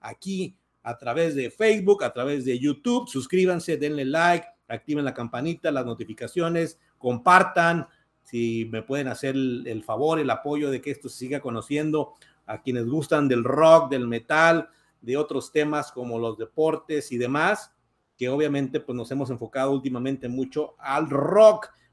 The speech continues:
porque hay muchos álbumes de tantos recuerdos, tanto clásicos, tanto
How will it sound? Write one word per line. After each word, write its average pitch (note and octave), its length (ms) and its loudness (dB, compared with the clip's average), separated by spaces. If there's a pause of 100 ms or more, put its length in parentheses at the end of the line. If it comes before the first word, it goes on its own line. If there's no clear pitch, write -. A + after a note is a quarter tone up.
porque C3 220 -4
hay D#3 60 2
muchos A3+ 480 2
álbumes E3+ 420 4
de C3+ 100 -2
tantos F3 420 0
recuerdos, D3+ 760 0 (440)
tanto C#3+ 380 0
clásicos, G3 840 0
tanto A#2+ 760 -4